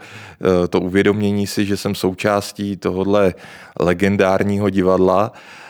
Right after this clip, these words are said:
a že teď teda přišla ta chvilka, kdy poprvé tady vstupuju před ty zdejší diváky, tak i ten pocit té odpovědnosti najednou to na mě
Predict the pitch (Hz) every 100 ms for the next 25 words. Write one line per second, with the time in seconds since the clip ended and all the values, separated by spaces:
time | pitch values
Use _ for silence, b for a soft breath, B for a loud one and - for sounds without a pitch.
0 | B - 87 92 101 92 101 95 - 98
1 | - 98 98 - 90 90 98 95 92 87
2 | - 95 95 92 95 90 - 87 98 95
3 | 90 98 - - - - - 101 85 92
4 | 90 - 101 90 85 85 - 104 104 92
5 | 92 90 87 - 85 - 90 - 92 90
6 | 95 95 - - 98 101 101 98 107 101
7 | 98 107